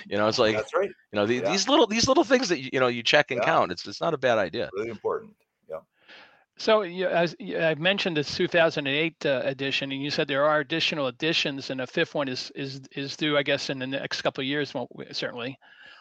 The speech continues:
Speaker 3: Um, d-, what has changed since two thousand eight in terms of, uh, the strategy for, um,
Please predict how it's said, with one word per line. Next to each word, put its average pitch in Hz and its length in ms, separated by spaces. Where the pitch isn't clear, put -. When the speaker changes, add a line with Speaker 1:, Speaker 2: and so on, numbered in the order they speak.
Speaker 3:
Um, 143 460
d-, 233 300
what 311 180
has 294 100
changed 226 380
since 165 180
two 175 160
thousand 147 380
eight 139 200
in 131 80
terms 139 360
of, 123 200
uh, 117 280
the 120 80
strategy 127 600
for, 117 440
um, 113 200